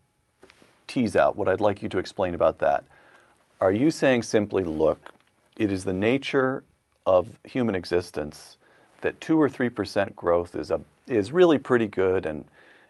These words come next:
and, uh, we ought to be happy with that and strive toward that"? Or are you saying that the United States in these last forty years has demonstrated chronic prob-, there's something wrong that needs to be addressed and fixed?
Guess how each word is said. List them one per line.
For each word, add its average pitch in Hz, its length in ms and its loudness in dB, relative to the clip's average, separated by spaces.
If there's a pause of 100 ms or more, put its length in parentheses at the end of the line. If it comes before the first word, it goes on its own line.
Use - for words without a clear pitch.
(220)
and, 82 400 -4
uh, 78 240 2 (260)
we 110 160 4
ought 107 120 8
to 113 40 -2
be 107 120 -2
happy 98 300 4
with 95 160 -4
that 90 200 4
and 90 100 -8
strive 98 300 2
toward 90 200 -2
that"? 80 200 2 (260)
Or 113 160 6
are 104 60 8
you 135 160 4
saying 104 520 0 (260)
that 95 140 -6
the 101 60 -2
United 107 360 0
States 107 260 2
in 95 140 -6
these 90 160 -6
last 98 240 0
forty 95 220 -2
years 90 260 -4
has 92 100 -12
demonstrated 90 600 -6
chronic 120 360 0 (160)
prob-, 117 480 0
there's - 180 -6
something 104 680 -4
wrong 117 540 4
that 90 100 -10
needs 104 220 -6
to 101 80 -14
be 95 100 -6
addressed 82 500 0
and 80 100 -12
fixed? - 540 -4